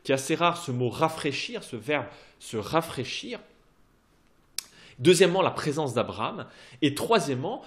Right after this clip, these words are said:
c'est la question de l'accueil. Parce que qu'est-ce qui est reproché aux riches dans cette histoire ? C'est de ne pas avoir accueilli, de ne pas avoir offert, offrir du repos aux pauvres. Alors que le pauvre, nous dit le texte,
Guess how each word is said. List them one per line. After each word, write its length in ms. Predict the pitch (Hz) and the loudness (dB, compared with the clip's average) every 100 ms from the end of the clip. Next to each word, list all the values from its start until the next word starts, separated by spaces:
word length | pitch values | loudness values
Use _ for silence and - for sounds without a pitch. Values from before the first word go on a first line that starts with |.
| - | -12
c'est 200 | - 196 | 2 4
la 80 | 135 | 4
question 400 | 151 143 - 240 | 0 -6 -4 2
de 80 | |
l'accueil. 420 | 202 208 208 262 247 | 4 4 2 0 0
Parce 160 | 135 - | -6 -6
que 80 | |
qu'est-ce 360 | 147 - 269 - | -10 0 0 0
qui 120 | - | -4
est 40 | 156 | -2
reproché 500 | 135 - 139 131 139 | -2 -2 -6 -4 -2
aux 80 | |
riches 320 | 113 151 127 104 | 0 -2 -4 -8
dans 100 | 95 | -12
cette 180 | 110 | -14
histoire ? 380 | 104 - 185 247 - - | -14 -12 -8 -8 -10 -20
C'est 180 | - 170 | -4 -2
de 80 | 139 | 0
ne 80 | 135 | -4
pas 400 | 127 - 247 247 | -4 0 0 0
avoir 480 | 151 120 151 143 - | -6 -2 -2 -2 -4
accueilli, 600 | 151 - - 196 233 226 - - | -6 -6 -2 -2 -2 -8 -10 -8
de 60 | 151 | -4
ne 80 | 143 | -4
pas 240 | 131 254 | 0 0
avoir 500 | - 160 143 147 - | 2 -2 -2 -4 0
offert, 580 | 175 170 - 196 185 165 170 | 0 0 -6 -2 -2 -2 -2
offrir 480 | 165 - 208 185 | -2 -4 -4 -4
du 140 | 117 123 | -4 -6
repos 720 | 120 127 196 196 180 233 - - - - _ _ _ | -2 8 8 8 2 2 -2 -12 -20 -20 _ _ _
aux 80 | 185 | 2
pauvres. 460 | 170 262 254 135 - | 2 -2 -2 -4 0
Alors 260 | - 170 170 | 6 8 6
que 80 | 165 | 2
le 140 | 143 | 0
pauvre, 360 | - 269 190 139 | 2 -2 0 -4
nous 140 | 131 | -4
dit 140 | 127 139 | -4 -2
le 160 | 127 | 0
texte, 320 | 233 254 - | 0 -4 -8